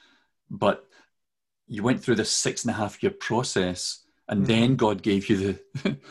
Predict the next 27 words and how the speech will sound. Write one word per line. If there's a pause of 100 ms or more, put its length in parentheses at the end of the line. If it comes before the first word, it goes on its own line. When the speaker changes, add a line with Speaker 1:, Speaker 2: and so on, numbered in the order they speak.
(120)
Speaker 1:
<laughs>
Speaker 2:
That's
Speaker 1:
the
Speaker 2:
right.
Speaker 1:
vision,
the,
the
plans,
whatever, (220)
you
know, (560)
and
he's
continued
to
say,
"Look
at
my
love,
look
at (320)
how
deep
my
love
goes."